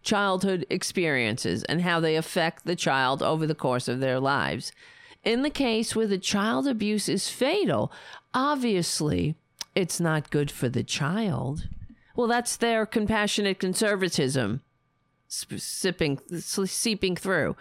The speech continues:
But, and it's just like when they, they're like, "Well, you know, I'm not racist, but,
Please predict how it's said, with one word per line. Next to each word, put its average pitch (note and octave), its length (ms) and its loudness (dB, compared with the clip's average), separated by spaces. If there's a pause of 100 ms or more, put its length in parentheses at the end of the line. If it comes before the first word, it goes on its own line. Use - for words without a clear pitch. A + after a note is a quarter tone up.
(280)
But, F3+ 180 2
and F#3+ 240 2
it's F#3 120 -6
just F#3+ 240 -2
like F#3+ 320 0
when F3+ 180 2
they, F3 280 2
they're F#3+ 180 0
like, F3 240 0
"Well, C4 300 0 (180)
you E4+ 100 2
know, F3+ 200 2 (240)
I'm C#4+ 240 2
not G#3+ 260 0
racist, E3 760 0 (140)
but, C#3 680 0